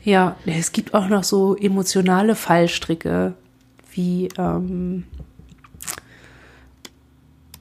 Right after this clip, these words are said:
die die Therapie der dis zum Beispiel erschweren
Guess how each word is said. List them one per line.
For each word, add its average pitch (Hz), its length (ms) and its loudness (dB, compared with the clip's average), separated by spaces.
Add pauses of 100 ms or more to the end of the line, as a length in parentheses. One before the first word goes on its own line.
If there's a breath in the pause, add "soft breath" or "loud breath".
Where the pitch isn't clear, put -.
(340)
die 185 120 0
die 175 100 -4
Therapie 185 460 2
der 180 160 4
dis 180 200 -2
zum 185 180 0
Beispiel 185 280 2
erschweren 170 760 0